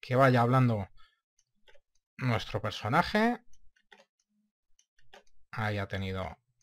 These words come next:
un poco más de charla. Y vamos a reproducir. A veces no se notan los cambios hasta que reproducimos en esa velocidad normal. Ahí lo tenéis. En principio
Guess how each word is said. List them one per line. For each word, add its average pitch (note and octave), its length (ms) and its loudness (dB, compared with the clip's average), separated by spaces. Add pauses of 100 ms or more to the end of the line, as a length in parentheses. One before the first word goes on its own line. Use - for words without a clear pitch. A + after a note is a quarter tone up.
un G2 180 -8
poco F#2+ 240 -8
más F#2 180 -8
de - 120 -16
charla. A3 560 4 (2250)
Y F3+ 140 4
vamos E3 320 4
a C#3 60 4
reproducir. C#3 720 2 (160)
A C3+ 100 -2
veces C3 300 0
no A#2+ 120 2
se - 140 -4
notan A#2+ 280 0
los A2 120 -6
cambios A2 440 0 (380)
hasta - 240 -6
que A2+ 100 -2
reproducimos A2+ 920 -2 (960)
en B2 140 0
esa B2 260 2
velocidad G#2+ 500 0
normal. G3 500 2 (1700)
Ahí G2+ 200 -6
lo - 120 -14
tenéis. G3 680 -2
En B2+ 80 -6
principio C3+ 720 2